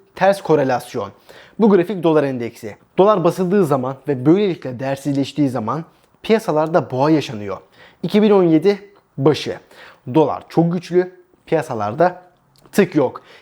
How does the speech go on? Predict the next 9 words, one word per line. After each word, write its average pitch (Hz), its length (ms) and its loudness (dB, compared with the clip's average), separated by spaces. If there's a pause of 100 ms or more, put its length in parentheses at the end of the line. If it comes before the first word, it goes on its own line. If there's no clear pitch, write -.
İki 170 180 0
bin 190 100 4
on 202 240 2
sekiz 190 440 -2 (260)
dolar 165 200 4
endeksi 160 500 0 (100)
düşmüş 208 540 0 (360)
ve 175 260 2
rally. 165 340 2